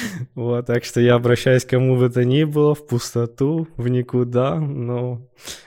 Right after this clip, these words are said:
буду надеяться, буду продолжать надеяться и верить.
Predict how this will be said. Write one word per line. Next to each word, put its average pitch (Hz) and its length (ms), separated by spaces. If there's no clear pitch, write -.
буду 120 400
надеяться, 113 720
буду 120 240
продолжать 113 880
надеяться 110 640
и 107 60
верить. 104 480